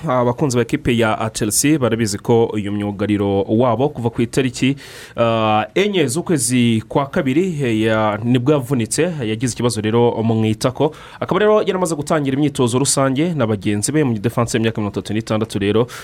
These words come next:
Ariko ntago byizewe neza, nta nubwo Thomas Tuchel arabiha umugisha, niba uyu muvandimwe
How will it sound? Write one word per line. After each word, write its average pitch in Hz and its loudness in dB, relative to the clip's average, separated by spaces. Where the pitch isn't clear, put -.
Ariko 185 0
ntago 139 0
byizewe 196 0
neza, 185 0
nta 160 0
nubwo 160 0
Thomas 151 -2
Tuchel 151 0
arabiha 135 2
umugisha, 131 -2
niba 170 2
uyu 131 0
muvandimwe 131 0